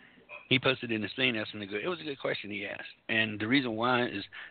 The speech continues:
that division, okay, guys, first of all, that division is non-titleless.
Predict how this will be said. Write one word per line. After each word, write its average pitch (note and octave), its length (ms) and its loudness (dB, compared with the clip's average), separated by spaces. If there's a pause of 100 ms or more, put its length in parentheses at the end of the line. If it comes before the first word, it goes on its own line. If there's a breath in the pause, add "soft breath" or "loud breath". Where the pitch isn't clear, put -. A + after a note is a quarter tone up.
(120)
that D3+ 180 4
division, D3 640 0
okay, B2 160 2
guys, G2+ 220 -2 (100)
first C#3+ 160 2
of A2 60 2
all, G2+ 80 2
that B2+ 180 0
division B2+ 340 -2
is G2+ 180 -8
non-titleless. G#2 800 0